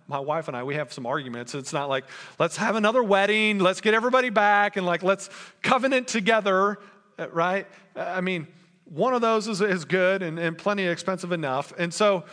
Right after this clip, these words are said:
there's not this need to do that over and over, but,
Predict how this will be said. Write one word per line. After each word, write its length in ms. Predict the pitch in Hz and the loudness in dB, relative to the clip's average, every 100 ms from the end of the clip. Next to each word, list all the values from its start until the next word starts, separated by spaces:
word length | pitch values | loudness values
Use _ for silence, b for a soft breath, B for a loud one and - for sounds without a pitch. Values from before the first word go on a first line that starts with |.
| B B B - - | B B B -20 -14
there's 320 | 156 208 220 | -2 0 0
not 260 | 190 233 247 | 0 0 -2
this 200 | 220 170 | -4 -2
need 220 | 196 202 | -2 -2
to 80 | 202 | -4
do 260 | 156 196 196 | -4 -2 0
that 360 | 185 175 - - | 0 -2 -4 -2
over 280 | 196 175 | 0 0
and 100 | 165 | -2
over, 280 | 170 202 165 | -2 -2 -4
but, 380 | 151 175 165 | -2 -2 -2